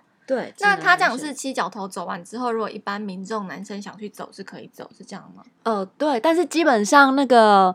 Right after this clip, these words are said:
Speaker 1: 因为七角头他们不是走一次就结束，他们那个过火的火堆是要走三次，那基本上走三次，呃，后面基本上应该是没有那种火的那种余烬了。
Speaker 2: 不会那么烫了。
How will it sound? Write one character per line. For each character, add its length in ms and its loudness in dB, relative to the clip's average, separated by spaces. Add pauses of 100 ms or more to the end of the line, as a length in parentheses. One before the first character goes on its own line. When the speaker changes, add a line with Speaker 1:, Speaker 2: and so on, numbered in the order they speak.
(200)
Speaker 1:
因 140 6
为 100 10
七 260 0
角 220 6
头 180 0
他 200 6
们 100 4
不 80 -2
是 160 2
走 300 6
一 160 -2
次 600 2
就 220 6
结 260 2
束， 280 4 (200)
他 160 4
们 240 6
那 140 6
个 80 2
过 300 6
火 160 2
的 100 2
火 220 2
堆 180 6
是 140 2
要 180 8
走 400 2
三 380 0
次， 340 0 (320)
那 100 8
基 200 2
本 180 4
上 180 4
走 220 0
三 320 2
次， 640 4 (460)
呃， 340 4
后 260 6
面 220 2
基 140 0
本 160 0
上 100 2
应 60 2
该 120 4
是 140 0
没 100 2
有 120 2
那 80 2
种 100 0
火 320 -2
的 80 -2
那 60 0
种 180 2
余 140 -8
烬 60 -2
了。 20 0
Speaker 2:
不 40 4
会 120 2
那 80 0
么 100 0
烫 260 0
了。 160 -8